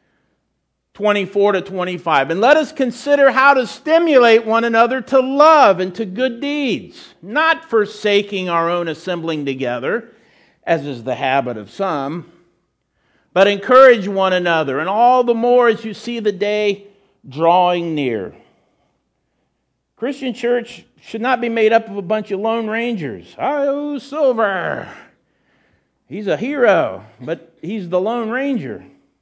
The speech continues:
I don't think God intended for the, his church to be made up of Lone Rangers. You may have Tonto, your, your backup, but that's about it. You, you need a, we need a whole family. We need a whole group.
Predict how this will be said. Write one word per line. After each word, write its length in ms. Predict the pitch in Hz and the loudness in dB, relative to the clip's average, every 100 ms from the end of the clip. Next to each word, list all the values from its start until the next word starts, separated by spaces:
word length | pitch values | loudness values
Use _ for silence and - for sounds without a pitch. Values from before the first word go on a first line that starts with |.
| _ _ _ _ _ _ _ _ _ _ _ _ _ _ _ | _ _ _ _ _ _ _ _ _ _ _ _ _ _ _
I 100 | - | -12
don't 160 | 208 247 | -10 -6
think 180 | 240 185 | -6 0
God 420 | 214 233 214 180 | 0 2 -2 -8
intended 720 | - - 196 185 226 240 220 185 | -20 -12 -10 -6 -4 -2 -2 -4
for 100 | 165 | -8
the, 180 | 147 | -8
his 240 | 135 147 131 | -8 -12 -12
church 680 | - 240 320 202 170 - - | -8 -6 -2 -2 -4 -10 -12
to 80 | |
be 420 | 160 180 185 185 160 - | -6 -4 -4 -6 -10 -14
made 180 | 165 190 | -6 -4
up 120 | 190 | -2
of 120 | 156 | -4
Lone 260 | 170 208 208 | -4 -4 -2
Rangers. 520 | 214 285 226 120 90 _ _ _ _ _ _ _ _ _ _ _ | -4 -4 -4 -8 -14 _ _ _ _ _ _ _ _ _ _ _
You 80 | 165 | -10
may 140 | 143 | -8
have 240 | 139 107 | -8 -10
Tonto, 500 | 156 143 147 143 135 | -10 -8 -8 -4 -4
your, 280 | 139 120 110 - | -2 -4 -8 -12
your 80 | 113 | -10
backup, 720 | 110 160 147 120 131 - - | -4 -2 -2 -4 -4 -6 -18
but 80 | 107 - _ _ _ _ _ _ _ _ _ - | -20 -20 _ _ _ _ _ _ _ _ _ -20
that's 140 | 120 | -18
about 340 | 123 139 131 160 | -8 -4 -2 0
it. 240 | 147 135 | 0 -2
You, 160 | 139 143 | -8 -10
you 240 | 123 131 | -12 -8
need 160 | 156 135 | -6 -4
a, 180 | 110 104 _ _ _ _ 127 | -6 -10 _ _ _ _ -18
we 160 | 135 | -12
need 120 | 143 | -10
a 80 | 120 | -10
whole 220 | - 120 | -8 -10
family. 560 | 110 135 127 127 104 98 | -10 -10 -8 -8 -10 -14
We 140 | 101 | -14
need 160 | 123 110 | -12 -12
a 60 | 104 | -12
whole 180 | 110 95 | -12 -14
group. 480 | 95 107 92 _ | -14 -14 -14 _